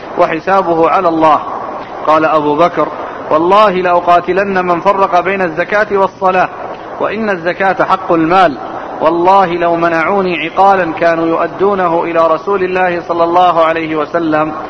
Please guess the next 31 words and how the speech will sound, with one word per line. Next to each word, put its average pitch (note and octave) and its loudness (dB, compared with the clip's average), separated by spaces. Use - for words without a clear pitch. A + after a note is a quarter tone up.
لقاتلتهم F#3+ 0
على G3+ 2
منعه. G3 -2
فقال E3+ 2
عمر E3 2
بن D3+ -4
الخطاب: D#3+ 2
فوالله E3 4
ما F3 0
هو F3 2
إلا F3+ 0
أن F3+ -4
رأيت F3+ -2
أن F#3 -2
الله F3+ 2
قد E3+ 0
شرح E3+ 0
صدر E3+ 2
أبي D#3+ -2
بكر E3+ -4
للقتال D#3+ -2
فعرفت E3 2
أنه D#3+ -2
الحق. C#3+ -2
قال D#3 0
أبو D3+ 0
عيسى: D#3 0
هذا E3 2
حديث D#3+ -2
حسن D#3+ -2
صحيح. D#3 -4